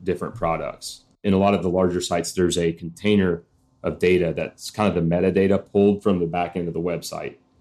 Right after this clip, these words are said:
Like, for instance, for digital marketer, um, if I go to a blog post that it's about Facebook advertising, when the page loads, it's gonna fire off these, uh, variables on your page that say,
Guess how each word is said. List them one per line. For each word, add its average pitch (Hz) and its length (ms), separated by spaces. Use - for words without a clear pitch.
Like, 90 200
for 95 100
instance, 85 260
for 92 120
digital 85 300
marketer, 82 500
um, 85 200
if - 120
I 110 80
go 107 100
to 98 80
a 87 80
blog 92 380
post 90 420
that 87 180
it's 85 320
about 85 260
Facebook 98 340
advertising, 82 720
when 95 120
the 90 60
page 113 320
loads, 90 260
it's 85 100
gonna 90 220
fire 90 360
off 85 240
these, 87 440
uh, 87 240
variables 90 480
on 90 100
your 85 120
page 85 280
that - 60
say, 82 300